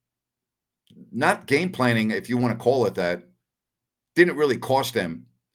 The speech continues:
They're being criticized for not deferring in overtime. But, you know, their defense had just been on the field for a long time.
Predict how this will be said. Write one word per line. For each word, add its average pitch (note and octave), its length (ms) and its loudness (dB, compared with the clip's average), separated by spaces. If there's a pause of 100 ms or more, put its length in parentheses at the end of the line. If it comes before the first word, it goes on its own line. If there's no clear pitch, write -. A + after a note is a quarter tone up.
(880)
They're C#3+ 160 6
being E3+ 220 2
criticized B2 640 2
for A2+ 380 0
not A#2+ 260 -2
deferring G#2 720 -4 (300)
in A#2+ 120 0
overtime. A2 600 -2 (260)
But, A#2+ 280 2 (560)
you C3+ 80 -2
know, B2+ 120 2
their A2+ 100 0
defense D3 460 -4
had B2 100 -6
just B2 200 -6
been C3 120 -4
on A#2+ 140 0
the A2 80 -4
field A#2 360 -2
for A2 120 -4
a G#2 60 -2
long G#2+ 280 -4
time. G2 400 -6